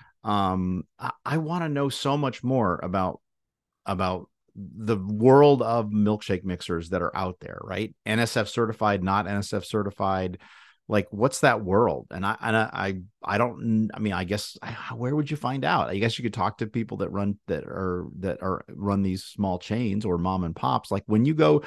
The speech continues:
to a restaurant supply catalog and you choose milkshake mixers, like, what,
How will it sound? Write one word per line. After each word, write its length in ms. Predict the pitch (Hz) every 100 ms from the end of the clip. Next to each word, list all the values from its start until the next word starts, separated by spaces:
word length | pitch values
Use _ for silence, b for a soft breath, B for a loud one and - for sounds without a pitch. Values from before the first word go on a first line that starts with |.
| B -
to 120 | 139
a 40 | 131
restaurant 380 | 131 - 139
supply 320 | - 104 127 135
catalog 440 | 95 87 82 85
and 100 | 90
you 120 | 92 - _
choose 240 | - 117 98
milkshake 480 | 95 104 110 - 80
mixers, 360 | 82 - 78
like, 100 | 85
what, 300 | 87 101 117